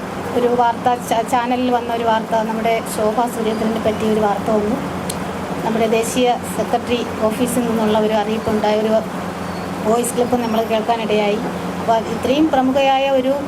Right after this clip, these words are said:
അല്ലെങ്കിൽ ഇത്രയും ശക്തമായ ഒരു, ആ, വനിതാ നേതാവിനെ പറ്റി അവരെ തോൽപ്പിക്കുന്നതിന് വേണ്ടി യു ഡി എഫ് സ്ഥാനാർത്ഥിയുടെ കൂടെ വോട്ട് പിടിച്ചു കൊടുത്തു എന്നുള്ളൊരു വാർത്ത വന്നപ്പോൾ തന്നെ നമ്മൾ ഞെട്ടിപ്പോയി.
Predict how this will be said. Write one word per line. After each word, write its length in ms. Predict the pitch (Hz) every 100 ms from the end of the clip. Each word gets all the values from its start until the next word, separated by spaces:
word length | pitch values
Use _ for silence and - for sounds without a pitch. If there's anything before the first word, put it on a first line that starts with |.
| - - -
അല്ലെങ്കിൽ 240 | 254 269
ഇത്രയും 340 | 262 262 294 285 254 254
ശക്തമായ 460 | 254 247 269 269 269 262
ഒരു, 140 | 254 269 269 - - 240
ആ, 80 | 233 226
വനിതാ 320 | 233 240 254 277
നേതാവിനെ 460 | 262 247 254 254 254 262
പറ്റി 240 | 247 254 262 - - 240
അവരെ 200 | 247 262 -
തോൽപ്പിക്കുന്നതിന് 640 | 247 247 262 269 262 262 262
വേണ്ടി 260 | 247 247 254 262 - - - 226
യു 80 | 233
ഡി 80 | 247 262
എഫ് 140 | -
സ്ഥാനാർത്ഥിയുടെ 840 | - 247 247 247 254 240 240 247 247
കൂടെ 220 | 226 247 254
വോട്ട് 220 | 240 240 262
പിടിച്ചു 280 | 247 -
കൊടുത്തു 340 | 254 240 240 262 254
എന്നുള്ളൊരു 380 | 247 247 247 254
വാർത്ത 240 | 220 220 262
വന്നപ്പോൾ 320 | 254 240 233 240
തന്നെ 160 | 240 240
നമ്മൾ 160 | 233 233 226
ഞെട്ടിപ്പോയി. 440 | 226 254 240 180